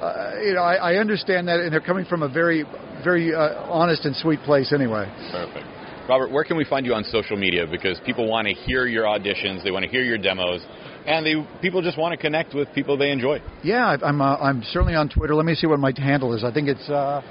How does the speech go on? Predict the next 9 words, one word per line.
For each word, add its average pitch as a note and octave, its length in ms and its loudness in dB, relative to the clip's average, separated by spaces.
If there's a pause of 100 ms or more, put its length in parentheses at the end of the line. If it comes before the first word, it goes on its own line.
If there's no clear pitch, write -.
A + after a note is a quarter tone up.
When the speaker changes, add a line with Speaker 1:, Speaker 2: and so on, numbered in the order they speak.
(420)
Speaker 1:
um, D3+ 720 -6 (380)
what E3 120 -8
is D#3 120 -6
it? A2+ 240 -10
It's, C3 220 -10
oh, A3+ 220 6 (380)
my, D#3+ 120 -2
my E3+ 160 0
Facebook G3 480 -2